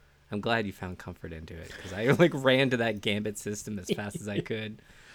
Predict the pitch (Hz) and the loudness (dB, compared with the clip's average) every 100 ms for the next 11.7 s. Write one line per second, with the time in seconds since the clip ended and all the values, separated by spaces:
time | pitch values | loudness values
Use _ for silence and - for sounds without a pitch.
0 | - - - 101 104 110 107 - 98 85 | -18 -10 -6 -4 -4 -4 -4 -6 -6 -6
1 | 82 - - - - - - - - - | -6 -10 -12 -10 -10 -12 -14 -14 -16 -16
2 | - 151 127 107 90 101 92 101 - - | -2 2 2 2 4 6 6 4 0 -6
3 | 101 113 - 131 110 101 - - - - | 0 0 2 2 2 0 -18 -20 -16 -4
4 | 95 82 - - 117 - 101 95 95 92 | -2 -2 -4 0 0 2 -2 0 2 2
5 | 92 - 95 - 95 92 95 113 127 131 | 2 0 -4 -2 -2 -2 -4 0 2 2
6 | 101 82 82 71 - - 104 - 131 120 | 2 0 -4 -4 -12 -2 -2 4 6 6
7 | 117 101 85 85 87 - - 101 104 98 | 6 2 0 -2 -4 -4 -2 2 4 4
8 | 92 95 110 - 76 - - 82 - - | 4 2 2 -4 -6 -6 -8 -8 -8 -2
9 | 87 80 - 98 123 110 101 98 92 87 | 0 0 -2 2 4 6 6 6 6 2
10 | - - - 101 95 98 95 95 92 92 | -4 -20 -12 -2 2 4 4 2 2 2
11 | 107 - 107 90 90 80 | 0 -2 -4 -2 -2 -4